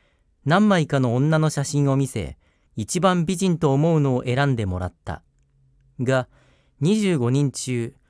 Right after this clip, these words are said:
同じ女を美人と言ったのはたった二人いただけだった。すなわち、女の美醜を決めるのさえ百分の四以上を超えないらしい。しかもこれは前に言ったように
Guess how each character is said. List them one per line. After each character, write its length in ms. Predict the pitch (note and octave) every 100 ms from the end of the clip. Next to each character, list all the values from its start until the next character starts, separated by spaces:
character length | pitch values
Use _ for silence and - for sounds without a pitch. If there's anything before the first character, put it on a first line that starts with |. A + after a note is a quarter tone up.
| _ -
同 240 | B2 F3
じ 180 | E3 F3
女 400 | - E3+ E3+ E3
を 220 | C3 A#2 -
美 160 | A#2+ D3
人 200 | D#3+ C#3
と 120 | B2+
言 100 | A2
っ 20 |
た 200 | - C#3
の 100 | A2+
は 220 | F2 C2+ - _ _ _
た 120 | C3
っ 80 | - _
た 120 | F3
二 220 | D#3+ -
人 140 | E3+ D#3+
い 80 | C#3+
た 120 | D#3+
だ 120 | C#3
け 100 | C#3
だ 80 | C#3+
っ 60 | - -
た。 180 | - - _ _ _ _ _ _ _ _
す 160 | - E3
な 80 | E3
わ 120 | C#3+
ち、 320 | - G2+ D#2 _ _ _
女 300 | B2+ F#3 G3+
の 140 | G3 D3
美 140 | G3+
醜 280 | - F#3 D#3+
を 80 | C3
決 140 | C3+
め 120 | C#3
る 60 | C#3+
の 140 | C3+
さ 240 | A2 - B2
え 220 | F2 C#2 _ _ _
百 340 | - B2+ E3+
分 240 | D#3+ E3 E3
の 120 | D3
四 300 | B2+ E3+ F#3
以 120 | F#3
上 240 | E3+ E3 C#3
を 120 | B2 -
超 140 | A2+
え 60 | C#3+
な 120 | C3+
い 80 | A#2+
ら 140 | G#2
し 160 | - E2
い。 180 | - _ _ _ _ _ _ _ _ _
し 140 | - -
か 100 | A3
も 120 | F3+
こ 120 | C3+
れ 80 | C3+
は 280 | C3 B2+ - _ _
前 260 | A#2+ E3+ E3
に 120 | C#3
言 80 | A#2
っ 20 |
た 180 | - C#3+
よ 200 | C#3+ C#3
う 40 |
に 240 | G#2+ E2+